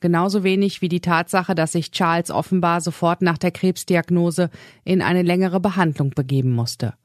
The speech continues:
Um welche Krebsart es sich bei ihm genau handelt, teilte der Palast nicht mit. Das ist zwar verständlich, es dürfte aber die Spekulationen über den Gesundheitszustand des Monarchen anheizen.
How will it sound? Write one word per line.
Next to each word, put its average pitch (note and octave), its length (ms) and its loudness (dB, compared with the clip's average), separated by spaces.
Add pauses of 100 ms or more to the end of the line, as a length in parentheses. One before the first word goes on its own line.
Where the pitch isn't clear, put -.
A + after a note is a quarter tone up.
(320)
Um F#3+ 140 2
welche G3 260 0
Krebsart G3 640 0
es - 180 -2
sich F3+ 220 -2
bei E3+ 120 0
ihm F3+ 220 2
genau E3 280 0
handelt, G#3 440 0
teilte F3 300 0
der E3+ 100 0
Palast F3+ 460 -2
nicht D#3 300 0
mit. B2 280 -4 (340)
Das G3+ 160 -2
ist - 140 -2
zwar G3+ 180 0
verständlich, A3 840 0
es - 220 -6
dürfte A#3 400 0
aber G#3 160 0
die G#3 120 0
Spekulationen G3+ 920 0
über E3+ 200 -2
den F3+ 160 0
Gesundheitszustand F3 1080 0
des F3 160 -2
Monarchen D#3+ 500 0
anheizen. C3+ 760 -2